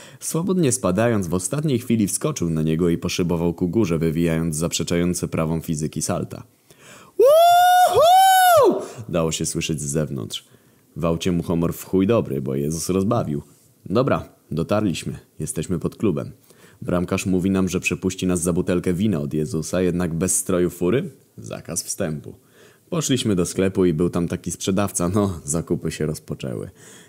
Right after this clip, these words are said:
Ja przebrałem się za bociana, jak to na Polaka przystało.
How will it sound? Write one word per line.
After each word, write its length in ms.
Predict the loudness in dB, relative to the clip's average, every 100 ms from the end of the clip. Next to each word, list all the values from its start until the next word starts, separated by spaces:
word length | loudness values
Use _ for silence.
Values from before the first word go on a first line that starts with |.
| -4
Ja 120 | -4
przebrałem 480 | -2 -2 -2 -2 -4
się 120 | -4
za 140 | -4
bociana, 500 | -2 -2 0 0 0
jak 180 | 0 -2
to 80 | -2
na 120 | -2
Polaka 420 | 0 0 2 -2
przystało. 580 | -4 -4 -2 0 0 -2